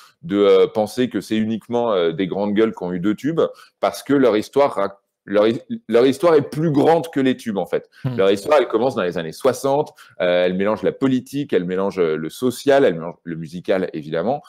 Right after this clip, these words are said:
Speaker 1: et c'est cette histoire-là qu'on voulait raconter.
Speaker 2: C'est compliqué de parler du livre sans trop en, sans trop en raconter, parce que, bah, du coup, euh, je vous conseille également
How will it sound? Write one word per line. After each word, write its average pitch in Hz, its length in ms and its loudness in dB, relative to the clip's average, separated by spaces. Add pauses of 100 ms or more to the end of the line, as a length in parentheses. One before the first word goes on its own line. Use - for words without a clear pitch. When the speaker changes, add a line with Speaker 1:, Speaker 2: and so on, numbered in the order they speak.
(200)
Speaker 1:
et 87 140 -2
c'est 98 120 -6
cette 120 240 -2
histoire-là 113 320 4
qu'on 110 160 -4
voulait 92 180 0
raconter. 85 320 -6 (1500)
Speaker 2:
C'est - 240 -8
compliqué 135 340 -8
de 117 300 -6
parler 113 220 -8
du 113 120 -8
livre 131 160 -6
sans 110 560 -8
trop 113 520 -10
en, 101 680 -10 (260)
sans - 120 -14
trop - 160 -12
en 107 80 -10
raconter, 110 420 -12
parce 139 200 -14
que, - 120 -14
bah, 101 120 -12
du 107 140 -14
coup, 117 220 -16
euh, 101 100 -14 (300)
je 110 80 -18
vous 110 60 -20
conseille - 300 -12
également 101 300 -6